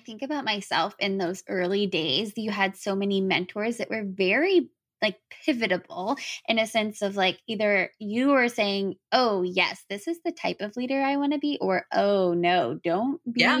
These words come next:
Speaker 1: like this person."
Speaker 2: Yeah.
Speaker 1: And so they, I mean, especially when you're just starting out in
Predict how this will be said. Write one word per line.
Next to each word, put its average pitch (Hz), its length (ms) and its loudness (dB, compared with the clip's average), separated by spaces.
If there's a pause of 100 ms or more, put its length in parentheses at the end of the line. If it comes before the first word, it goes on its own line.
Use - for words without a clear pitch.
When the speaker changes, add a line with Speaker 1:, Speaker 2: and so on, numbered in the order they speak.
(120)
Speaker 1:
like 226 300 2
this - 320 -6
person." - 580 0
Speaker 2:
Yeah. 330 400 4 (140)
Speaker 1:
And 254 200 2
so 262 220 0
they, 233 420 -2
I 247 100 4
mean, 254 340 0
especially 233 560 0
when 247 320 2
you're 208 300 2 (300)
just 208 320 -2
starting 220 440 0
out 185 420 2
in 214 260 -2